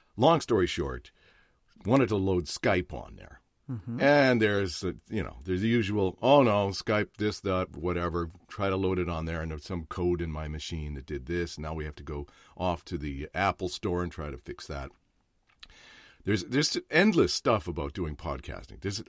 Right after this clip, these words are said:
Speaker 1: always something that you have to be addressing. Um, so we wanna have a portable recorder. So I, I, I wrote, uh, I wrote to my friend Larry McDonald up in Canada, who's the very best field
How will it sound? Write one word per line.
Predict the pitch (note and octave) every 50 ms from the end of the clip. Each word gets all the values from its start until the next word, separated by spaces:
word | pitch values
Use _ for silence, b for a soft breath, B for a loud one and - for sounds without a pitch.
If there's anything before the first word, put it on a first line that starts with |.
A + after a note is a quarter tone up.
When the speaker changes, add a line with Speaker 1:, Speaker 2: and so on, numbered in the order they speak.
| _
Speaker 1:
always | - A2 B2 C3 C3+ C3 B2 B2 -
something | - - C#3 B2 A#2 - F#2+ F2
that | D#2 D2 -
you | D2 D#2
have | D#2 G2 F2+ F#2 F2+
to | - E2
be | D2 E2 E2
addressing. | D#2 C#2 D2 D2+ C#2 D2 - - - - b b b b b b b -
Um, | D2 C2+ C2 C2+ - - -
so | - - A2 F#2+ F2 E2 -
we | - F#2+ G2+
wanna | G2+ F#2+ G2+ F#2+ F2+
have | F2+ F#2 F2 E2 D#2 D#2 - _
a | E2 D#2
portable | - - - A#2+ A2 F#2+ E2+ F2 F2+
recorder. | F#2+ G#2+ - F#3+ G#3 - C#2 C2+
So | - - - -
I, | D2+ B B B B B B B
I, | - E2 E2 D#2+ - -
I | D2+ D2
wrote, | D#2+ G2 G#2 G2 F2+ -
uh, | D2+ C#2+ C2 A#1+ A#1+ A#1 B1 - - _ -
I | - - - - - - - C2+
wrote | C#2 F2+ G2 F#2 -
to | -
my | E2+ D#2+ D2+ C#2+
friend | - - F#2+ E2 D2+
Larry | D#2 F2 F2+ F2+ F2
McDonald | D#2+ D2+ - - F#2+ F2 F2 D2 C#2+ C#2+
up | C#2+ C2+ -
in | C2+ B1
Canada, | - - G2 F#2+ E2+ C2+ A1+ A1 B1
who's | B1+ C2+ C#2
the | C#2+ D#2+
very | D#2 D2 F2 A#2 A2 G#2 G2 F#2
best | D2+ D2+ G#2 F#2+ G2 - -
field | - - - A2+ G#2+ G2 F#2+ E2+